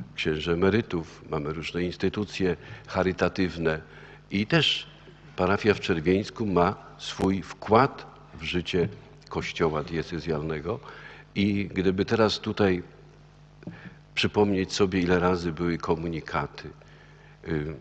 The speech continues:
prośba o wsparcie ofiar powodzi, trzęsienia ziemi, wojny w Syrii, w Afganistanie, e, w Ukrainie,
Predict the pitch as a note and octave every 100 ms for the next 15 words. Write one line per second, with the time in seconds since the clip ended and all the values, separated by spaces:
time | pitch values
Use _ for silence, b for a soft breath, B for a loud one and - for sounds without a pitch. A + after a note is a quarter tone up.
0 | - - G1+ - F#2 D#2+ E2+ D#2+ E2 -
1 | - E2 E2 - E2+ D2+ - B B B
2 | B - F2+ E2 - D#2 D#2+ C#2 - -
3 | D#2+ D#2 D2+ C#2 D2+ C#2 - - - B
4 | B - G2+ E2+ - F2 E2 D#2 D#2+ D2+
5 | D2 D2 D2+ - B B B - D2+ F2
6 | E2 D#2 D2 D2+ D2 - - - F#2 F2+
7 | D2+ D2 - - - C#2+ E2 D2+ D2+ F2
8 | F2 E2 D#2 - B B B A2 E2 D2+
9 | D2+ C#2+ D2 D#2 E2 - F#2 F2 G2 F#2
10 | D#2+ D2+